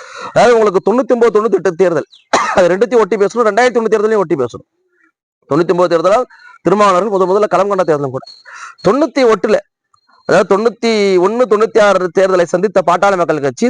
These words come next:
தொண்ணூத்தி எட்டுல எந்த முடிவு எடுக்க போறாங்கன்னு எல்லாரும் ஆவலோடு எதிர்பார்க்கிறாங்க. ஏன்னா தொண்ணூத்தி ஆறுல பாட்டாளி மக்கள் கட்சி தனித்து நின்று நாலு சட்டமன்ற உறுப்பினரையும் எட்டு சதவீதத்துக்கு மேலான வாக்குகளையும் பெற்றிருக்கிறாங்க. இன்னொன்னு அதிமுக கடுமையான வீழ்ச்சி சந்திச்சிருக்கு. அந்த சூழ்நிலையில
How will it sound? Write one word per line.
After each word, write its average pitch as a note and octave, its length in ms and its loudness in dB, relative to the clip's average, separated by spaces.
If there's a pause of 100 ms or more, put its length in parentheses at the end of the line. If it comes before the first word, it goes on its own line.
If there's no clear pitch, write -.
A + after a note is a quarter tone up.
தொண்ணூத்தி G#3 460 0
எட்டுல E3+ 340 0
எந்த G#3+ 200 0
முடிவு G#3 200 2
எடுக்க F#3 200 0
போறாங்கன்னு D#3+ 520 0
எல்லாரும் F#3 380 2
ஆவலோடு F3 300 2
எதிர்பார்க்கிறாங்க. C3+ 560 -4
ஏன்னா D#3+ 140 0 (120)
தொண்ணூத்தி G3 400 -2
ஆறுல D#3 320 0
பாட்டாளி - 280 0
மக்கள் E3+ 180 -4
கட்சி F3+ 100 -14
தனித்து F#3 380 0
நின்று E3+ 180 -4
நாலு D#3 400 -2
சட்டமன்ற D3+ 400 -2
உறுப்பினரையும் C#3 480 -2
எட்டு D#3+ 280 -2
சதவீதத்துக்கு F3 440 -2
மேலான D#3 240 0
வாக்குகளையும் D#3+ 400 -4
பெற்றிருக்கிறாங்க. F3 540 -4 (640)
இன்னொன்னு C4 320 2
அதிமுக A3 480 0
கடுமையான B3+ 440 2
வீழ்ச்சி A3+ 280 -2
சந்திச்சிருக்கு. E3+ 500 -2 (220)
அந்த G3+ 340 0
சூழ்நிலையில A3 540 0